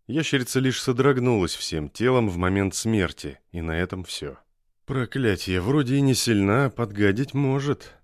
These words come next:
Выдохнул я, останавливая работу татуировки. С момента, когда я ее использовал во время событий на третьем этаже, мне удалось серьезно улучшить ее. Теперь уже не было привязки к активации.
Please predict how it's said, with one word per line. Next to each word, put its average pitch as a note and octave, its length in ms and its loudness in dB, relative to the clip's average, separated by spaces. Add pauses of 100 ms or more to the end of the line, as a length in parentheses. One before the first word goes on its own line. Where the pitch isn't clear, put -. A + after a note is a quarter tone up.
(320)
Выдохнул E2 640 -2
я, A#2 180 0
останавливая C#3 760 4
работу G#2 400 4
татуировки. A#2 840 0 (300)
С - 120 -10
момента, A#2 420 6
когда G#2+ 280 2
я G#2+ 140 4
ее G#2 260 4
использовал F#2+ 580 2
во F#2+ 140 4
время F#2+ 300 4
событий F2 540 -4
на E2+ 140 0
третьем D#2+ 540 -6
этаже, F2+ 480 0 (240)
мне D3 180 2
удалось C3 380 4
серьезно B2+ 480 0
улучшить C#3 460 -4
ее. D2 260 -6 (460)
Теперь G#2+ 300 2
уже G#2 180 4
не B2+ 140 4
было F2 220 2
привязки G#2 540 0
к - 80 -8
активации. E2+ 960 -4